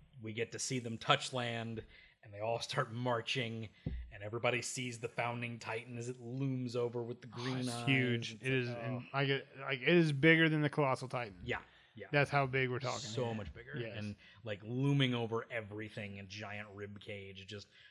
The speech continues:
Speaker 1: moving along with all these other things. 'Cause, yeah, 'cause they're all colossal titans.
Speaker 2: Yeah.
Speaker 1: And
Speaker 2: Yeah,
Speaker 1: it's
Speaker 2: yeah.
Speaker 1: well above them.
Speaker 2: Oh,
Speaker 1: Like,
Speaker 2: by, yeah, it's like five colossal titans.
Speaker 1: yeah,
Speaker 2: It's
Speaker 1: it,
Speaker 2: insane.
Speaker 1: this unstoppable force that's just gonna crush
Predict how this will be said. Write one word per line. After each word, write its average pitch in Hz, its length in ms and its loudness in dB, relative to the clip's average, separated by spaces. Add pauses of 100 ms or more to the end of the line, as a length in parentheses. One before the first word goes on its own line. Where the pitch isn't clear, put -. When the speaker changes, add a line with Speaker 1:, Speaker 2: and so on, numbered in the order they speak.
(120)
Speaker 1:
moving 110 560 -4
along 101 520 -6
with 98 140 -12
all 101 180 -10
these 98 180 -14
other 98 280 0
things. 101 240 -8 (300)
'Cause, 135 100 2
yeah, 143 80 4
'cause 131 140 -2
they're 190 160 10
all 185 120 8
colossal 131 420 2
titans. 107 340 -12
Speaker 2:
Yeah. 208 200 12 (340)
Speaker 1:
And 123 100 4
Speaker 2:
Yeah, 170 80 12
Speaker 1:
it's 156 100 8
Speaker 2:
yeah. 139 160 6 (320)
Speaker 1:
well 147 280 6
above 120 340 2
them. 107 280 -4
Speaker 2:
Oh, 147 260 6
Speaker 1:
Like, 127 220 -4
Speaker 2:
by, 135 260 6
yeah, 127 260 2
it's 117 120 -2
like 196 180 2 (180)
five 135 360 6
colossal 117 320 -6
titans. 113 180 -4 (160)
Speaker 1:
yeah, 127 60 -10
Speaker 2:
It's 123 80 -6
Speaker 1:
it, 113 80 -6
Speaker 2:
insane. 113 400 -14
Speaker 1:
this 127 260 -2
unstoppable 117 680 0
force 101 340 -4
that's 101 220 -8
just 107 160 -8
gonna 113 180 -8
crush - 640 -12